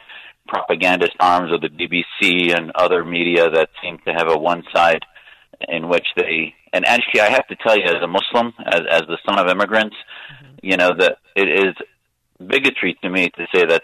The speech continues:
Speaker 1: somehow we don't have any moral agency, that somehow there's a justification for, uh, if you look at the manual that Hamas had that was revealed by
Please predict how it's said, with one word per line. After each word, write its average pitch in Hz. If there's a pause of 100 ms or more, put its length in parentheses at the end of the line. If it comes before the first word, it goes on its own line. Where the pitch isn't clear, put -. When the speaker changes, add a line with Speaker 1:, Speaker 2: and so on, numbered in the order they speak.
Speaker 1:
somehow 92 (580)
we 95 (280)
don't 101
have 107
any 98
moral 90
agency, 82
that 82 (140)
somehow 90
there's 82
a 80
justification 90 (120)
for, 82 (640)
uh, 82
if 90
you 95
look 117
at -
the 107
manual 98
that 80
Hamas 95 (100)
had 90
that 82
was 80
revealed 90
by 85